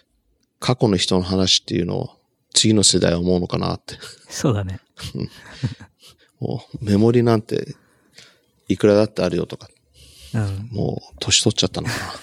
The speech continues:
Speaker 1: な。<laughs> ごめん。着地点がすごいところでごめん。
Speaker 2: <laughs>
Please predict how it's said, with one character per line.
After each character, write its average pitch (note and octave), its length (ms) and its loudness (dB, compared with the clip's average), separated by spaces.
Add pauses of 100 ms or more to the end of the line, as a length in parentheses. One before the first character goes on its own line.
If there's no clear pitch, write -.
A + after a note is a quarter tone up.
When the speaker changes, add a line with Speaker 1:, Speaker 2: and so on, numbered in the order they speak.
(120)
Speaker 1:
な。 D#3 260 4 (1500)
<laughs> - 0 -
ご F#2+ 100 4
め F2 80 6
ん。 - 20 2 (920)
着 - 240 2
地 - 100 4
点 G2 160 0
が E2 80 0
す - 100 2
ご G2+ 80 6
い E2+ 60 6
と E2 80 0
こ D#2+ 60 2
ろ D#2 80 0
で - 20 -8
ご - 60 4
め A#3 60 4
ん。 - 20 0 (680)
Speaker 2:
<laughs> - 560 -2